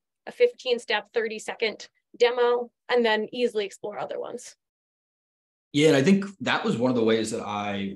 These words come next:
Speaker 2: one, learned how to create a product tour, but two, kind of got inspired by what I was seeing. So I checked out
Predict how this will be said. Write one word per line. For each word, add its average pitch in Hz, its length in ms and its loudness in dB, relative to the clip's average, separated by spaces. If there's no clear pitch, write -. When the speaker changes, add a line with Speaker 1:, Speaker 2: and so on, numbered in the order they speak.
Speaker 2:
one, 107 480 0
learned 101 280 0
how 98 100 -6
to 98 80 -6
create 101 240 -6
a 95 40 -6
product 95 340 -8
tour, 95 300 -4
but - 200 -12
two, 101 580 0
kind 254 160 -4
of - 60 -2
got 104 200 -2
inspired 101 540 -4
by 95 120 -6
what 95 160 -6
I 95 80 -4
was 90 160 -8
seeing. 113 440 -2
So 104 300 -4
I 95 140 -6
checked 127 280 -6
out 117 260 -4